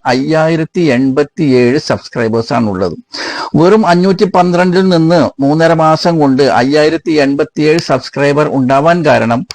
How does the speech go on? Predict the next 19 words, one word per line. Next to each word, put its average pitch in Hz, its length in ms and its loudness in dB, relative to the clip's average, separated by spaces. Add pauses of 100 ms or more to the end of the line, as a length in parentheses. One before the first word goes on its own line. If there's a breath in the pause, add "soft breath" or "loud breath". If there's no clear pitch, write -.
(260 loud breath)
നമ്മുടെ 170 320 0
നാട്ടിൽ 156 460 -2
നന്നായിട്ട് 156 640 0
വിളയുന്ന 139 600 0
ഒരു 147 420 0
വിത്താണ് 120 600 -2
ഈ 120 200 -4 (160)
ഇസ്ലാമോഫോബിയ. 117 880 -4 (540)
ഇവിടെ 175 160 0
നമ്മളൊരു 170 340 0
വിഷയം 139 320 0
മനസ്സിലാക്കേണ്ടത്, 110 800 -4 (1300 soft breath)
എന്റെ 208 440 2
കണക്കനുസരിച്ച് 160 640 0
കഴിഞ്ഞിട്ട് 131 420 0
എനിക്ക് 147 260 0
സ്റ്റാലിൻ 151 500 0
ദേവനോട് 139 440 0
വളരെയധികം 131 540 0